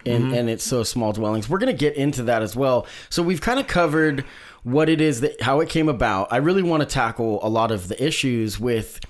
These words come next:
Speaker 2: Right.
Speaker 1: what it is you do. And also
Speaker 2: Right.
Speaker 1: we'll get to it later, but what, how can people get involved?
Speaker 2: Right.
Speaker 1: So the thing with what it is you do, it's funny because when we talk about all these developers and all this,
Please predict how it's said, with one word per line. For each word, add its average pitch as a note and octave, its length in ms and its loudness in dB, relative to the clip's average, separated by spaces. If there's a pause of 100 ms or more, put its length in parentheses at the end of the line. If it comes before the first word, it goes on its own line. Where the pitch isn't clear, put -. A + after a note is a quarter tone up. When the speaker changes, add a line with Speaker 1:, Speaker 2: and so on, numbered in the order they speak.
Speaker 2:
Right. G#2+ 160 -6 (160)
Speaker 1:
what C#3+ 200 2
it C#3+ 80 2
is B2 220 0
you A#2 80 -2
do. F#2 460 -2
And C3 100 2
also C#3+ 280 2
Speaker 2:
Right. C3+ 80 0
Speaker 1:
we'll B2+ 100 0
get B2+ 140 -4
to B2+ 120 -4
it A2 60 -4
later, A2 220 -2
but G2+ 180 -2
what, A#2 200 -2
how A#2+ 260 2
can A#2+ 180 -4
people G2+ 240 -4
get F2+ 140 -8
involved? F#2+ 460 -2 (160)
Speaker 2:
Right. A2+ 180 -4
Speaker 1:
So F3 100 0
the D#3+ 140 2
thing G3 380 0
with D#3 220 0
what D3+ 140 2
it D3+ 100 2
is C3 160 0
you C3 80 0
do, D3+ 380 2
it's D#3 180 0
funny G#3 240 0
because E3 320 -2
when C#3+ 140 2
we C3 100 2
talk C3+ 240 -2
about A#2+ 160 0
all G#2 100 0
these F#2 180 -6
developers E3+ 720 0
and C#3 100 2
all B2+ 80 0
this, A2+ 240 -6